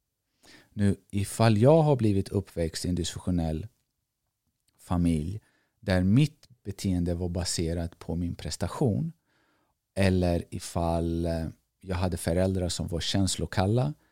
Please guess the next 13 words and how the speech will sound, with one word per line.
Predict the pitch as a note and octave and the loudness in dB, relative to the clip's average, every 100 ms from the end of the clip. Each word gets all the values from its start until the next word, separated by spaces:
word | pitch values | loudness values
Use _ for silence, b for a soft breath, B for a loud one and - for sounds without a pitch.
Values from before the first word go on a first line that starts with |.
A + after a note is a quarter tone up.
| _ _ | _ _
föräldrar | - E2+ E2+ E2+ E2+ E2+ | -6 -2 -2 -2 -4 -4
som | - - E2 E2+ E2 | -6 -4 -4 -4 -6
var | E2+ E2 | -8 -8
så | - - B2+ | -4 -2 0
mycket | B2+ A2 - F2 - | 0 -2 -2 -6 -6
i | F#2+ | -6
sitt, | - - G2+ G#2+ _ - - _ _ _ _ _ - | -4 0 -2 -4 _ -20 -20 _ _ _ _ _ -6
eh, | F#2 - | -4 -2
i | G2 | -2
sin, | - - B2+ A#2 B2 B2 - - | -2 -2 0 0 0 -2 -8 -8
i | G2+ | -4
sitt | - D3+ - | 0 0 -2
försök | - - A#2+ F2+ D#2+ | -4 -2 2 2 0